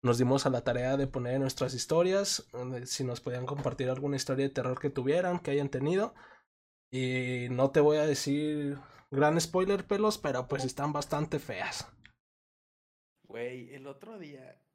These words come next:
Speaker 2: estaba viendo en TikTok unos de,
Speaker 1: <laughs>
Speaker 2: unos videos, güey. Ay, mi super fuente
Speaker 1: <laughs>
Speaker 2: confiable,
Speaker 1: TikTok.
Speaker 2: güey, TikTok. <laughs>
Speaker 1: Pareces
Speaker 2: Pues
Speaker 1: tía,
Speaker 2: es-,
Speaker 1: güey.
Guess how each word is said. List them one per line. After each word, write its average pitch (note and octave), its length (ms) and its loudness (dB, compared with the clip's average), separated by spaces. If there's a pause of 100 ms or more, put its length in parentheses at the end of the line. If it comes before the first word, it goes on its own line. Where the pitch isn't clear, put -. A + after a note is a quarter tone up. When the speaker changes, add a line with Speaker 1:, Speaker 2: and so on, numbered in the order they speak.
(240)
Speaker 2:
estaba C#3 480 -16
viendo F3 360 -8
en E3 180 -16
TikTok B2 580 -18 (520)
unos D#3 280 -6
de, G#2+ 960 -12
Speaker 1:
<laughs> - 40 -20
Speaker 2:
unos C3+ 300 -18
videos, A2+ 540 -14
güey. G#2+ 220 -20
Ay, A2 200 -10
mi A2 240 -10
super A2+ 320 -12
fuente A#2 220 0
Speaker 1:
<laughs> - 160 4
Speaker 2:
confiable, A#2 140 2
Speaker 1:
TikTok. G3+ 460 12
Speaker 2:
güey, - 140 4
TikTok. - 280 2 (680)
<laughs> - 880 -6
Speaker 1:
Pareces C3+ 400 4
Speaker 2:
Pues - 40 -16
Speaker 1:
tía, D3 260 4
Speaker 2:
es-, F3 40 6
Speaker 1:
güey. D3+ 160 2